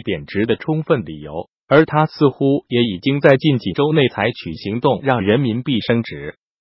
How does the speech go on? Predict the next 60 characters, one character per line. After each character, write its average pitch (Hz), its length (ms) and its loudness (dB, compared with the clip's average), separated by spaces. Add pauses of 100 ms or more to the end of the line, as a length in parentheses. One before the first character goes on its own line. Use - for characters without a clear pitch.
(160)
七 170 240 -4
这 170 160 4
个 110 160 2
数 135 220 0
字 120 180 -4
本 78 180 -6
身 143 280 0
不 127 180 -4
具 131 140 -4
有 104 200 2
什 104 160 -4
么 120 120 0
特 165 180 2
别 92 160 -4
威 123 160 2
胁， 87 320 -10 (420)
但 135 220 2
突 170 180 2
破 - 300 4
七 180 180 -2
这 156 140 2
个 98 120 -4
大 127 200 2
关 135 260 4
具 151 140 2
有 98 220 4
重 156 200 2
大 143 220 0
意 131 40 -4
义。 101 360 0 (500)
这 202 160 8
意 151 220 2
味 131 160 2
着 101 200 0
中 165 220 0
国 117 160 2
准 85 220 0
备 131 160 -2
好 - 420 -8
要 127 240 6
让 127 200 2
本 - 200 0
国 120 180 0
汇 139 200 2
率 117 220 0
进 170 260 0
一 120 60 -2
步 123 180 -2
贬 78 180 -8
值， 78 320 -12 (480)
这 190 160 8
将 147 200 4
让 123 220 4
中 170 200 2
国 107 220 2
的 107 140 2
工 147 220 0
厂 87 240 -10
老 87 200 2
板 80 260 -4